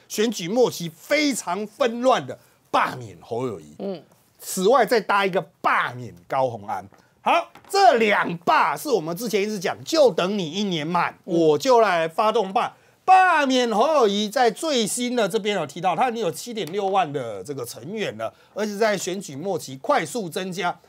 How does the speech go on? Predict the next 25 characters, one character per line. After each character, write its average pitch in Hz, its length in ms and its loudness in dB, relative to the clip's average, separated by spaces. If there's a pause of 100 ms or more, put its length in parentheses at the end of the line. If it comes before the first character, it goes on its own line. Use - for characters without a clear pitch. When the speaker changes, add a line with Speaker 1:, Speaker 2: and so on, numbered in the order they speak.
(160)
Speaker 1:
那 285 400 4 (240)
我 180 420 4
个 320 280 4
人 190 200 0
认 214 260 2
为 110 220 -8
哈， 123 160 -6 (180)
现 311 260 -2
在 262 180 4
传 180 260 -4
出 214 120 -4
来 165 140 2
的 170 100 -2
消 165 260 2
息 135 120 -6
是， 123 240 -12 (440)
在 285 260 2
这 254 120 0
些 233 300 2 (140)
包 180 160 0
括 175 220 0
新 262 280 -4
北、 226 200 -4 (580)
包 247 420 8
括 214 380 4